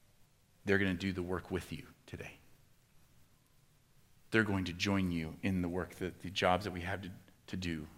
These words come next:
have you to do." And so if you're moving stuff from one room to another, you're doing it with that person. If you're cleaning bathrooms,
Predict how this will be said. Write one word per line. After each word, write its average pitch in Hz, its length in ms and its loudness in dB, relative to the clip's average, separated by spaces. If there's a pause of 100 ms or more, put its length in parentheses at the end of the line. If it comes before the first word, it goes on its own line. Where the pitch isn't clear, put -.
(140)
have 95 220 -4
you 87 80 -6
to - 120 -12
do." - 140 -12 (2750)
And - 80 0
so 117 80 8
if 104 120 8
you're 95 260 6
moving 113 500 6
stuff 107 340 0
from 95 480 0
one 101 240 4
room 104 220 2
to - 100 0
another, 95 420 2
you're 87 200 0
doing 95 320 0
it 90 160 -2 (280)
with 101 360 2 (100)
that 92 180 0
person. - 360 -4 (1700)
If 101 120 2
you're 104 80 8
cleaning 110 360 6
bathrooms, 90 760 2